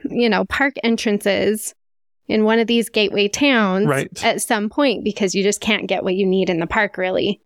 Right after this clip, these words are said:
Speaker 1: So just expect, you know, you probably will go into Gatlinburg if you're like us <laughs> and you're kind of a park purist. You might be a little bit shocked, but just go in with, you know, the intent to have fun.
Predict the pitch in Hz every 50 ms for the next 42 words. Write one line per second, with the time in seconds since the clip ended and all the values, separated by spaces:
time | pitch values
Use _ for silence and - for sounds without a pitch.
0 | _ - 220 - - - 247 226 208 208 - 285 381 453 - - 523 453 - -
1 | - 311 302 285 - 262 - 294 269 269 269 262 277 277 262 - 277 240 254 294
2 | 302 302 339 349 311 311 320 339 320 311 294 285 277 277 277 233 233 220 - -
3 | 254 254 247 240 233 233 233 214 - - 233 - 233 220 220 233 254 320 285 -
4 | - 240 247 247 240 254 247 - - - 277 285 247 - - 269 240 226 226 226
5 | 220 226 - _ _ _ _ _ _ 220 220 - 247 240 240 233 240 - - 262
6 | 254 - - - 247 233 220 220 220 226 226 - - 208 208 202 190 220 254 277
7 | 320 349 349 349 285 302 277 320 - - 262 254 247 240 - - - - - -
8 | _ _ _ _ _ _ _ _ _ _ _ _ _ _ - 240 226 - 240 -
9 | - - 247 262 330 392 392 370 359 359 349 339 - - 233 254 247 247 247 269
10 | 262 - _ - _ _ _ _ _ _ _ - 277 294 277 233 233 254 - 294
11 | 302 285 277 - 277 277 247 247 262 269 277 294 294 - - 381 349 226 - 214